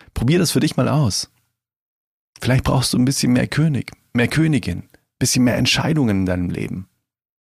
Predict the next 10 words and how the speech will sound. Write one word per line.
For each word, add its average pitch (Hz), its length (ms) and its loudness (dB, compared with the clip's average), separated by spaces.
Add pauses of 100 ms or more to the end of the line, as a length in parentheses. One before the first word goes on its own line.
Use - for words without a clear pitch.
(1500)
Und 110 140 2
lies 135 220 2
dich 127 120 -2
da 107 120 2
gerne 107 240 2
nochmal 101 260 0
ein 98 280 -2 (640)
in 101 120 2
diese 98 280 2
vier 107 420 0